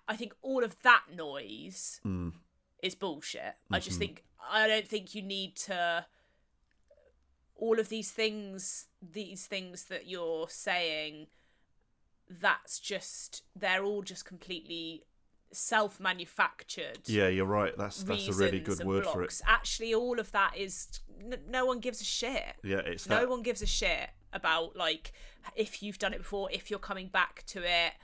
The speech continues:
Speaker 1: And really, you shouldn't either. What you should think is,
Speaker 2: That's overthink, isn't it?
Speaker 1: "Does the thought of doing this
Speaker 2: Yes.
Speaker 1: exhaust me
Speaker 2: Hello.
Speaker 1: or delight me?"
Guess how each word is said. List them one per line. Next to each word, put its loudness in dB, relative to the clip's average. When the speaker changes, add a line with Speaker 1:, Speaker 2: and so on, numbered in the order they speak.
Speaker 1:
And -2
really, 0
you -6
shouldn't -6
either. -4
What -8
you -6
should -6
think -4
is, -2
Speaker 2:
That's 0
overthink, 2
isn't -4
it? -2
Speaker 1:
"Does 2
the -8
thought -2
of -8
doing -2
this -8
Speaker 2:
Yes. -6
Speaker 1:
exhaust -4
me -4
Speaker 2:
Hello. -2
Speaker 1:
or 0
delight 0
me?" -16